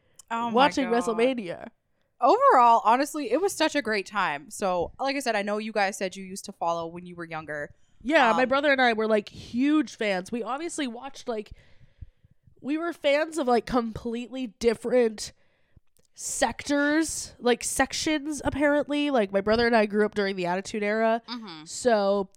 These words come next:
Speaker 2: I think that's where, like, the biggest, uh,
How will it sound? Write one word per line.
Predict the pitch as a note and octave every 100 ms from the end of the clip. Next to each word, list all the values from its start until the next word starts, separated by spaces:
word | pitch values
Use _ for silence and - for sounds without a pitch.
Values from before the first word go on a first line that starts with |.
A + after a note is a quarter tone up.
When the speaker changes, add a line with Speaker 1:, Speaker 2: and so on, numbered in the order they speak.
| - - -
Speaker 2:
I | -
think | B3+
that's | B3+ -
where, | A3+
like, | G#3+ G3 -
the | G#3 G3+
biggest, | F3+ F3 G3+ G3+ G#3+ A3+ - - - _ _ _ -
uh, | A3 G#3+ G#3